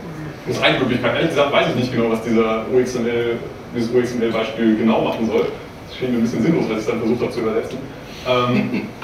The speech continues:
<laughs> aber am Ende ist es nur eine deutlich umständlichere, ähm, Möglichkeit, hierarchische Datenstrukturen aufzuschreiben. Und mit eben viel mehr Blind Noise. Und, äh, ich glaube, das ist nicht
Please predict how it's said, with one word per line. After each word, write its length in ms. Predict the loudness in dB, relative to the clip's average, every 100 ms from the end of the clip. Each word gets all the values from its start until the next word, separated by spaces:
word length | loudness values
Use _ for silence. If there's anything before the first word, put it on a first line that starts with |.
| -8
<laughs> 260 | -8 -8 0
aber 220 | 4 4
am 120 | 4
Ende 320 | 4 4 4 -2 -8 -14 -16 -8
ist 120 | -2
es 120 | 0 4
nur 160 | 4
eine 100 | 4
deutlich 400 | 2 2 2 2
umständlichere, 880 | 2 2 2 4 2 2 0 0 -2 0
ähm, 380 | 0 2 0 0 -2 -4 -2
Möglichkeit, 580 | 0 0 0 0 -2 -2 -6 -10 -14 -6
hierarchische 420 | -2 0 -2 -2
Datenstrukturen 640 | -2 0 -2 -4 -4 -4 -6 -6
aufzuschreiben. 640 | -6 -6 -8 -6 -4 -6 -10 -14 -16 -16 -16 -16 -16 -16 -12 -2
Und 120 | -2
mit 80 | -2 -4
eben 320 | 0 0 0 0
viel 160 | 0
mehr 340 | 0 0 0 -2 -6 -10 -14 -14 -16 -16 -14 -14 -14 -14 -4
Blind 340 | -2 0 0
Noise. 240 | -2 -2 -6
Und, 200 | -8 -8 -6
äh, 360 | -2 0 0 -4 -10 -16 -16 -16 -16 -18 -16 -10
ich 80 |
glaube, 340 | 0 2 2 0 -2
das 140 | -4
ist 180 | -4 -6 -12 -14 -6
nicht 260 | -2 -2